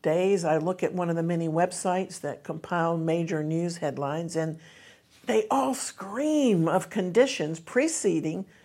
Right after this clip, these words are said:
the second coming of Jesus. So today I want to share eight signs of the Lord's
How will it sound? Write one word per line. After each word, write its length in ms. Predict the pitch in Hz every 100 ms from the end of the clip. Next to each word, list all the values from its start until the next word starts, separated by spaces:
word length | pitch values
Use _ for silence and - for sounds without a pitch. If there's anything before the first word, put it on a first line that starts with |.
| - -
the 80 | 170
second 380 | - 175 190 170
coming 340 | 170 170 196
of 80 | 208
Jesus. 580 | 262 302 185 - - - _ _ _ _ _ _ _ - -
So 160 | - 240
today 400 | 240 208 294 330
I 60 |
want 180 | 254 202
to 80 | 220
share 440 | - 190 175 175 -
eight 300 | 233 294 -
signs 680 | - 254 269 262 165 165 170
of 80 |
the 80 | 170
Lord's 360 | 165 170 165